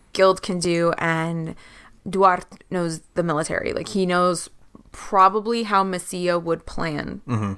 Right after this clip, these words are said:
Speaker 1: some strategies. Uh, 'cause we need to get to them quickly. We need to disarm them.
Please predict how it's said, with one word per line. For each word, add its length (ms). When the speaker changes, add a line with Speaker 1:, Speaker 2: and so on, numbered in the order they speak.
Speaker 1:
some 200
strategies. 600
Uh, 260
'cause 200
we 220
need 180
to 80
get 380
to 360
them 600
quickly. 800
We 120
need 200
to 100
disarm 600
them. 520